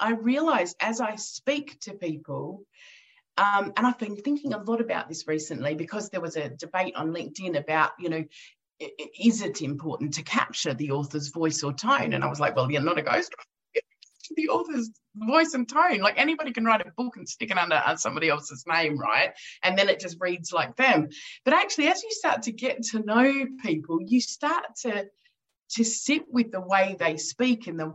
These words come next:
and there are some cheats, obviously, some expressions and things they use. But actually, you really do start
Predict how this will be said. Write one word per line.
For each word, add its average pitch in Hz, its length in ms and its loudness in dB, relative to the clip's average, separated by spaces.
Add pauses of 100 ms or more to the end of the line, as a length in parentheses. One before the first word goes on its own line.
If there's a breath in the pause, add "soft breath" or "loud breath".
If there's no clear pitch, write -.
and 190 200 -4 (320 loud breath)
there 320 160 8
are 233 140 6
some 156 200 -8
cheats, 233 380 0
obviously, 147 400 -6
some 165 160 -6
expressions 160 720 -4
and 151 160 -4
things 151 360 -4
they 143 160 -2
use. 135 500 -8 (420 loud breath)
But 247 120 6
actually, 285 340 4
you 247 160 0
really 294 340 0
do 233 220 0
start - 480 -2